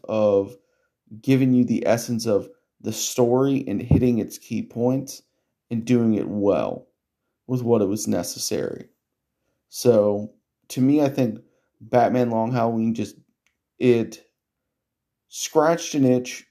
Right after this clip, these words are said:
that I think a lot of fans wanted for a while. Now, I don't think it's their best D C animated Batman film, and there are things I would personally change just in, in retrospect.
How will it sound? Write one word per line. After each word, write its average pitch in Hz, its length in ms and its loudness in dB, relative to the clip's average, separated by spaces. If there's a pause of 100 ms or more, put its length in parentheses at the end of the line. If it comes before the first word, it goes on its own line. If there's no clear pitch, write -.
(100)
that 123 160 2
I 113 100 2
think 113 240 -4
a 110 60 0
lot 98 340 2
of 104 100 0
fans 113 840 -4 (360)
wanted 110 460 0
for 113 220 0
a 101 60 2
while. 95 600 0 (720)
Now, 113 220 2
I 110 100 6
don't 123 340 0
think 131 160 0
it's 110 240 -4
their 101 180 -2
best 101 460 -4
D 135 140 0
C 139 220 0
animated 139 480 -2
Batman 135 420 0
film, 151 480 -4 (640)
and 120 140 0
there 117 120 4
are 113 60 2
things 117 300 -2 (160)
I 104 180 2
would 113 300 -4
personally 120 720 -2
change 117 760 -2 (680)
just 170 400 2
in, 120 400 0 (1200)
in 123 200 2
retrospect. 123 920 0